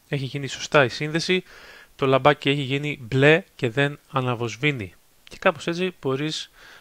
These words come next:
να κάνεις την σύνδεση. Από εκεί και πέρα μπορούμε να την χρησιμοποιήσουμε. Βλέπουμε λοιπόν ότι πάει να κάνει connect και εδώ,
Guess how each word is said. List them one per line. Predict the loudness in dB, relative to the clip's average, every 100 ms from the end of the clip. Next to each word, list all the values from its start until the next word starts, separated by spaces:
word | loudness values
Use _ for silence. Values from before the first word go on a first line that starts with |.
| _
να | -6 2
κάνεις | 2 2 -4 -8
την | -6 -6 -6
σύνδεση. | -6 -4 -4 -6 -6 -8
Από | -4
εκεί | 0
και | 4
πέρα | 6 4 2 _ -18 -16 -18 -20 -12
μπορούμε | -2 0 2 2 0 0 _ _ -14
να | -4 -4
την | -2 -4 -6
χρησιμοποιήσουμε. | -8 -6 -6 -6 -6 -4 -6 -6 -6
Βλέπουμε | -4 -4 -4 -10
λοιπόν | -6 -6 -6
ότι | -6
πάει | -2 -2
να | -2
κάνει | -6 -6 -6 -10 -4
connect | -4 0 -2 -2 -18 -18 -18 _ _
και | -2 0 0 _ _ -20 _ -16 -6
εδώ, | -6 -4 -6 -6